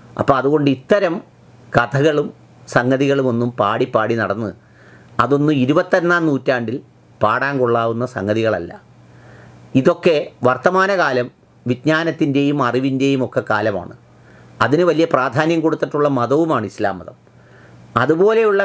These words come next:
കാര്യങ്ങൾക്ക് അധിഷ്ഠിതമായി വർത്തമാനകാല വിഷയങ്ങളോട് സംവദിക്കേണ്ടതിന് പകരം ആ ആന സുന്നിയായിരുന്നു എന്ന് പറഞ്ഞാൽ ഇനിയുള്ള കാലത്ത് ആനയും ഉറുമ്പും പാമ്പും പാറ്റയും പല്ലിയും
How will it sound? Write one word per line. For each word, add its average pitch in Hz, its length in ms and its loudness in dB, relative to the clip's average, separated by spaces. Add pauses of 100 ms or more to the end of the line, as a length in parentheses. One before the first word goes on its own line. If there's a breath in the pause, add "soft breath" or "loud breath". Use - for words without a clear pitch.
കാര്യങ്ങൾക്ക് 170 560 0
അധിഷ്ഠിതമായി 151 680 0
വർത്തമാനകാല 165 720 0 (100)
വിഷയങ്ങളോട് 143 600 0 (100)
സംവദിക്കേണ്ടതിന് 135 800 -2
പകരം 113 300 0 (760 soft breath)
ആ 127 100 4 (240)
ആന 160 120 -2 (140)
സുന്നിയായിരുന്നു 139 800 0 (280)
എന്ന് 135 200 2
പറഞ്ഞാൽ 131 380 0 (760 soft breath)
ഇനിയുള്ള 156 360 2 (120)
കാലത്ത് 127 380 -2 (580)
ആനയും 151 380 0 (220)
ഉറുമ്പും 139 400 2 (180)
പാമ്പും 135 460 0 (160)
പാറ്റയും 131 560 0 (140)
പല്ലിയും 135 480 0